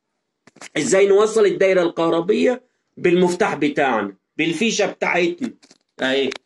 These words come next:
ادي الفيشة بتاعتنا اهي. عاوزين نوصل الدايرة الكهربية بتاعتنا. الفيشة فيها طرفين، فيها سلك كهرباء ال، وفيها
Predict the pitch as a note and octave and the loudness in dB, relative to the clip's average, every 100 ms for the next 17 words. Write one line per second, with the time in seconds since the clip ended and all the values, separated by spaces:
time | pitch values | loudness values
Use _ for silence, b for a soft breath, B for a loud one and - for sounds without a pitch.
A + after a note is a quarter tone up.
0 | _ _ D#3 D#3+ D3 E3 D3 C#3+ - B2+ | _ _ -4 0 -2 -2 -2 -4 -6 -4
1 | B2+ B2+ A#2 G#2 G2 _ _ _ _ _ | -4 -4 -6 -8 -8 _ _ _ _ _
2 | _ _ _ _ _ _ _ _ _ C#3 | _ _ _ _ _ _ _ _ _ -6
3 | C#3+ F3 E3+ F3 G3 - A#3+ B3 - E3+ | -2 0 2 2 0 -2 -2 -2 -2 0
4 | F#3 F3+ E3 - C#3 C3+ B2+ C#3 D3 D#3+ | 0 0 -2 -2 -4 -2 -2 0 0 -2
5 | D#3+ C3+ B2+ A#2 A2 - A2 - _ _ | -6 -6 -4 -4 -4 -10 -20 -20 _ _
6 | _ E3 F3+ A#3+ G#3+ F#3 F3 - _ _ | _ -8 -4 -2 -2 -2 -4 -10 _ _
7 | _ _ G#3 G3+ F#3 F3+ D#3 F#3+ G3+ C#4+ | _ _ 0 0 0 -2 -2 0 0 2
8 | C#4+ - _ _ _ _ _ - B3 G#3 | 0 -6 _ _ _ _ _ -4 -2 0
9 | G3+ G3+ F3 F3 _ - D#3 - - _ | 0 0 0 -4 _ -6 -4 -4 -12 _
10 | _ _ _ - F3 F#3+ F#3 E3+ E3+ - | _ _ _ -6 -2 2 2 0 -2 -8
11 | _ _ - G#3 F#3+ F#3 E3 F3 F#3 _ | _ _ 2 2 4 0 2 0 -4 _
12 | _ _ _ _ _ D#3+ E3+ G#3+ F#3+ F3 | _ _ _ _ _ -4 0 0 2 0
13 | D#3+ - | -2 -6